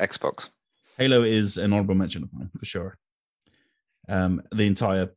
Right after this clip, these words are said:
Speaker 2: series, Halo one, two, three, four. I mean, they're just, they're just superb. But yeah, that's, that's why Killzone doesn't measure up to me, because nothing beats Halo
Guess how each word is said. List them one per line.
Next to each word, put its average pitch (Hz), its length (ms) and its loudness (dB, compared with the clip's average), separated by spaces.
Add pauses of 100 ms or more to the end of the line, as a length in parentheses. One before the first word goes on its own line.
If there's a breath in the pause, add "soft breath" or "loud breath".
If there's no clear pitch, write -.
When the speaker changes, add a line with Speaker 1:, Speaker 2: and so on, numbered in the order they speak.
Speaker 2:
series, 90 440 -2
Halo 92 180 0
one, 90 140 -4
two, 90 100 -8
three, 87 160 -14
four. 95 220 -14 (200)
I 90 60 -14
mean, 90 220 0
they're 90 120 -2
just, 87 360 -6
they're 92 100 -6
just 90 160 -8
superb. 87 380 -6 (1200)
But - 240 -6 (180)
yeah, 107 280 0
that's, - 400 -8
that's 110 240 -4
why 120 140 2
Killzone 104 340 2
doesn't 98 200 0
measure 95 260 2
up 92 120 -4
to - 120 -16
me, 78 140 -10 (160)
because 92 500 -10 (1160)
nothing 95 240 -6
beats - 180 -12
Halo 90 220 -14